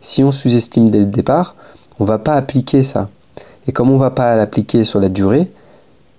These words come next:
on va pas se rendre compte à quel point c'est profond et à quel point c'est transformateur. Et c'est pour ça qu'on a besoin de rappels, c'est pour ça d'ailleurs qu'il y a des personnes qui viennent des, faire des stages de dissolve,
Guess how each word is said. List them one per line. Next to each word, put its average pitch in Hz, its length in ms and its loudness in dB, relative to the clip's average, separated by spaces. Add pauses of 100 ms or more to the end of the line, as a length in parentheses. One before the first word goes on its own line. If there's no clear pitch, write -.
on - 60 -4
va 202 140 0
pas 156 140 -2
se - 140 0
rendre 123 220 0
compte 160 180 0
à 107 60 0
quel 139 340 -2
point 147 320 0
c'est 110 200 -6
profond 104 380 -6 (360)
et 98 60 -2
à 92 40 0
quel 104 240 0
point 107 280 -2
c'est 90 400 -2
transformateur. 92 760 -6 (960)
Et - 60 -4
c'est - 160 -2
pour 113 200 -4
ça 147 220 0
qu'on 107 300 -2
a 95 80 0
besoin 101 320 0
de 104 80 2
rappels, 107 460 0
c'est - 120 -6
pour - 160 -8
ça 104 140 0
d'ailleurs 98 340 0
qu'il 90 180 -2 (280)
y - 40 -4
a 92 40 -2
des 92 80 -4
personnes 98 300 -2
qui 95 120 -2
viennent 90 180 0
des, 90 120 0
faire - 480 -6
des 87 80 -2
stages 104 360 0
de 98 80 -2
dissolve, 107 600 0